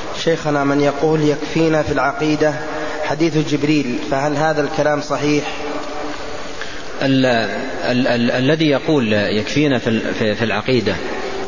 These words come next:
Speaker 2: حديث جبريل يقال له: "أحاديث النبي صلى الله عليه وسلم لماذا أخبر بها إن كان، إن كان هذا يكفي؟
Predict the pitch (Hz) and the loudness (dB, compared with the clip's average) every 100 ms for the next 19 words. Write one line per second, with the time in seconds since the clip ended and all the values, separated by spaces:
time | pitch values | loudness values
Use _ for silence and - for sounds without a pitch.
0 | - 117 135 135 120 104 101 95 98 131 | -2 0 2 2 0 2 0 0 0 0
1 | - 175 170 170 147 156 - - - - | 0 2 2 2 0 -2 -4 -8 -8 -8
2 | - - - - - 139 - 165 202 175 | -6 -6 -6 -6 -4 -2 0 2 2 2
3 | 147 127 123 123 110 - 127 117 120 117 | 4 4 4 2 2 -2 0 2 2 2
4 | 110 110 107 123 107 98 95 98 131 175 | 2 2 2 0 0 0 -2 0 2 4
5 | 202 127 117 - 101 95 90 85 - - | 4 2 -2 0 0 0 -2 -4 -6 -6
6 | - - 120 147 143 123 123 120 120 139 | -6 -2 0 0 0 0 -2 -4 -2 0
7 | 120 127 110 113 117 - | 0 0 2 2 0 -4